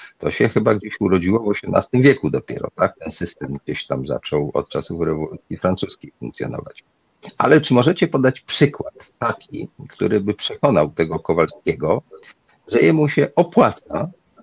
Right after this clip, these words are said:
e, jakby występować w waszej obronie, tak? Że tak naprawdę to jest jego interes, że jeśli wam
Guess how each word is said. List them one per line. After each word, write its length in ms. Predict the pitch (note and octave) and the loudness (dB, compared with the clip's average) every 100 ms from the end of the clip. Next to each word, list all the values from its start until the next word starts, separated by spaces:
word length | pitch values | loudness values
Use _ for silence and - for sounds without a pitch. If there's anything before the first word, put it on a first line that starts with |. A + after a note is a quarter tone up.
| _ | _
e, 400 | F#2+ F#2+ F#2+ F#2 F2 | 4 6 6 4 0
jakby 460 | F#2 A2 G#2+ G2+ G#2 | -2 -2 -2 0 2
występować 840 | B2 - A2+ B2 B2+ B2 - - F2 | 2 4 4 4 4 4 2 -8 -6
w 180 | F2 | -2
waszej 320 | F#2 A#2+ - G2 | 2 2 2 0
obronie, 400 | F2+ - B2+ - - | 2 0 -2 -16 -2
tak? 200 | - D3 - | 0 0 -2
Że 120 | B2 | -2
tak 160 | - - | -2 -4
naprawdę 380 | C3+ D#3 D3+ C#3 | -4 -2 -2 -2
to 60 | |
jest 140 | B2+ - | -2 0
jego 180 | B2 A2+ | 0 0
interes, 520 | F#2+ E2 - - - - | -6 -6 -8 -8 -16 -8
że 120 | G2 | -2
jeśli 440 | G#2+ - G2 F#2+ - | -2 -2 -4 -4 -4
wam 520 | E2 E2+ A#2 D#2+ | -2 2 4 2